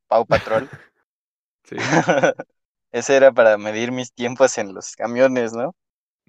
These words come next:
Speaker 1: Para saber qué tan, qué tanto tiempo tenía, cómo iba. Pues nada, güey. Te digo, son, son cosillas que te empiezas a,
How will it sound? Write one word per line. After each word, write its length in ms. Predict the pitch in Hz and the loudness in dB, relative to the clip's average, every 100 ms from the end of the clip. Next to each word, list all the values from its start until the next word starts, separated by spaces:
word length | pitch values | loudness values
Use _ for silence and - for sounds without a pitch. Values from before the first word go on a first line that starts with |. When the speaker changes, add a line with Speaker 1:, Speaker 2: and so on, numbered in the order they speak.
| - - | -20 -14
Speaker 1:
Para 160 | 101 107 | -6 -4
saber 280 | 107 110 120 | -2 -4 -4
qué 120 | 127 | -6
tan, 480 | 110 120 120 117 127 _ _ _ _ _ _ _ _ _ _ | 0 0 0 -12 -18 _ _ _ _ _ _ _ _ _ _
qué 100 | - | -10
tanto 380 | 120 131 127 127 | 2 2 4 0
tiempo 320 | 120 127 - | -2 -2 0
tenía, 540 | 127 104 101 113 123 120 | 0 0 -4 -4 -2 -2
cómo 320 | - 120 117 | -4 -6 -6
iba. 400 | 120 117 117 131 _ _ _ _ _ | -6 -4 -4 -6 _ _ _ _ _
Pues 380 | 107 104 - - _ _ _ | -16 -16 -18 -20 _ _ _
nada, 320 | 92 127 151 | -6 0 0
güey. 340 | 117 104 92 _ _ _ _ _ _ _ | 0 -6 -8 _ _ _ _ _ _ _
Te 80 | 113 | -6
digo, 140 | 117 | -4
son, 220 | 113 123 - | 0 -2 -2
son 180 | - 131 | -6 -2
cosillas 460 | 147 143 139 143 | -2 -2 -2 -2
que 120 | 123 | -4
te 100 | 101 | -10
empiezas 480 | 107 104 120 143 - | -10 -8 -2 -2 2
a, 320 | 107 92 - | 0 0 -6